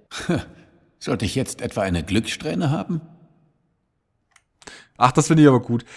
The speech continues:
Speaker 2: Es ist ja tatsächlich so in Adventure, also so in Point-and-Click-Adventures. Egal, was du findest, ja, es fehlt dieses, es fehlt jenes, das brauchst du noch und dieses brauchst du noch.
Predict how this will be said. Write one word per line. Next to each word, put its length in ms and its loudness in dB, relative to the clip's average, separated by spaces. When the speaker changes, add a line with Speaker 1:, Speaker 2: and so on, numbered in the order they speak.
Speaker 2:
Es 120 2
ist 140 0
ja 80 8
tatsächlich 480 2
so 80 2
in 100 4
Adventure, 460 0
also 180 0
so 140 0
in 80 2
Point-and-Click-Adventures. 960 0
Egal, 400 4
was 160 2
du 80 2
findest, 380 4
ja, 280 8
es 120 -4
fehlt 380 4
dieses, 320 6
es 200 0
fehlt 220 0
jenes, 600 4
das 260 -2
brauchst 380 0
du 60 -2
noch 200 -2
und 140 -6
dieses 260 0
brauchst 360 0
du 40 -2
noch. 160 2